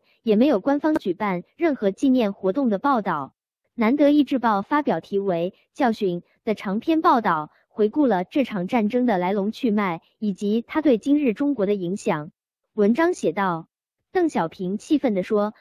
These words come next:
，“必须要狠狠地教训一下他们。”当时邓小平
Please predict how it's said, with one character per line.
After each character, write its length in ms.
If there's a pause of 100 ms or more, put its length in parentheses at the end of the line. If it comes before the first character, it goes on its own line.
(140)
，“必 140
须 140
要 160
狠 220
狠 220
地 160
教 220
训 200
一 80
下 220
他 200
们。” 300 (460)
当 160
时 160
邓 200
小 200
平 360